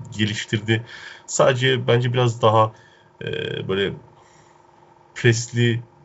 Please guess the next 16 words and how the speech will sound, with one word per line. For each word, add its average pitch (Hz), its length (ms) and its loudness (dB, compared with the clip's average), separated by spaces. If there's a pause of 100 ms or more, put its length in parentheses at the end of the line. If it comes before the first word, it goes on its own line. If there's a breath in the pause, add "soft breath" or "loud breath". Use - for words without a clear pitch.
(140)
yarışabilir 90 640 -2
yarışlarda. 95 720 -6
Hani 107 200 -4
çünkü 117 340 -8
çok 127 200 -6
fazla 113 340 2
korkarak 98 520 -2
yarışıyor. 104 440 -6 (460 loud breath)
Geçişlerini 117 720 -2
çok, - 220 -4 (360)
e, 62 60 -14 (1000)
uzun 120 340 6
zamanlara 98 540 4
ayırıyor 110 440 -6
ve 127 140 -4
böylelikle 117 560 0